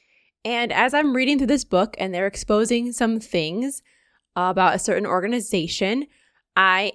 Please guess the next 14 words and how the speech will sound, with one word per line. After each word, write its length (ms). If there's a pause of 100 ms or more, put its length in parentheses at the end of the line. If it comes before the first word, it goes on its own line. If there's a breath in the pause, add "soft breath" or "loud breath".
am 480 (180)
looking 460
at 100
that 300
and 100
going, 220
"Huh, 480
this 180
seems 420 (120)
very 680
familiar." 680 (400 soft breath)
There 200
are 60
so 800